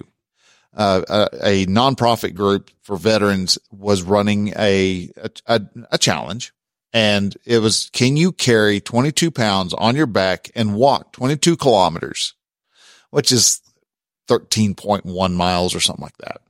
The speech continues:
And so I went to Fort Smith, Arkansas, and, uh, and did it. I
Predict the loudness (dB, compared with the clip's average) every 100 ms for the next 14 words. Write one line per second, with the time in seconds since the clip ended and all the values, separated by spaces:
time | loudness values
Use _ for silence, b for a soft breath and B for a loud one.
0 | _ _ _ -2 2 2 2 -2 -6 _
1 | _ _ -2 2 2 2 2 0 -2 -10
2 | -10 -6 -4 -4 -4 -4 -4 -6 -16 -8
3 | -6 -6 -10 _ -6 -2 0 0 2 2
4 | 2 0 2 2 2 0 -6 _ _ _
5 | _ -2 0 0